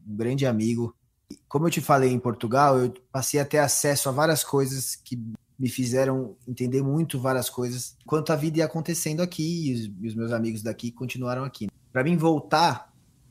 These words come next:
encontrar esse amigo especialmente, que é um grande amigo, grande companheiro, foi muito difícil, cara. Eu me senti, parecia que eu não conhecia ele, assim. Eu falei, "Não é possível", porque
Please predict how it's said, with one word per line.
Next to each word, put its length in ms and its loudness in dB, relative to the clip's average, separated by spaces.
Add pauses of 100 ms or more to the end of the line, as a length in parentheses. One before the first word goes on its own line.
(180)
encontrar 880 0 (500)
esse 220 0
amigo 240 0
especialmente, 720 -2
que 240 -4
é 340 -2 (360)
um 80 -4
grande 420 4
amigo, 380 0
grande 320 -2
companheiro, 540 -4 (1080)
foi 100 0
muito 320 4
difícil, 520 -2
cara. 380 -2
Eu 100 -6
me 160 -2
senti, 420 -6
parecia 340 0
que 80 -6
eu 40 0
não 100 -2
conhecia 520 0
ele, 240 4
assim. 520 -6
Eu 80 -12
falei, 220 -6
"Não 80 -4
é 40 -4
possível", 600 -4
porque 480 0